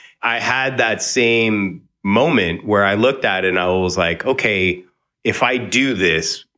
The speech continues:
what happens now?" And what I realized was that the benefits come in the contracts that they, as an organization, have made with the hotels and people to provide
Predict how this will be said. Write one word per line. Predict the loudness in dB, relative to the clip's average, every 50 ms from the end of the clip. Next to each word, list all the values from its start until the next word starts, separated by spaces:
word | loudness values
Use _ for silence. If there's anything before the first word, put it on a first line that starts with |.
| _ _ _ _
what | -2 0 0 0
happens | 0 0 -2 -2 -2 -2 -2 -2 -2 -2 -4 -4
now?" | -4 -4 -4 -4 -6 -8 -12 -16 _ _ _ -4
And | 0 2 2 4
what | 4 4
I | 4
realized | 4 4 6 6 6 6 4 4 2 0 -2 -4 -4
was | -2 0 0 0 0 -2 -4 -8 -14 _ _ _ _ _ _ _ _ 0
that | 2 2 2 2 0 -2 -4 -8 -16 _ -8
the | -2 0 0 0 0 -2
benefits | -2 -2 0 2 2 2 2 0 0 0 2 2 2 2 0 -2 -4 -6 -6 -10 _ _ _ -6
come | -4 0 2 2 4 2 2 2 0 0 -2 -4 -4 -2
in | 0 2 2 2
the | 2
contracts | 0 -2 -4 -2 0 0 2 0 0 0 -2 0 0 0 0 -2 -2 -4 -10 -12 -6 -4
that | -2 -2 -2 -2 -2 0
they, | 2 2 4 4 4 4 2 2 0 -2 -4 -4
as | -4 -2 -2 0
an | 0 0
organization, | 0 0 0 -2 -2 0 0 0 0 0 0 0 0
have | 0 0 0 0 2
made | 2 2 2 2 2 0 0 -2 -4 -8 -14 _ _ _ _ 0
with | 0 0 0 0 -2
the | -2
hotels | 0 0 0 0 0 -2 -2 0 0 0 0 0 0 -2 -4
and | -4 -2 -2 0 0
people | 0 -2 0 0 -2 -2
to | -2 -4
provide | 0 0 0 2 2 2 4 4 4 2 2 0 -2 -4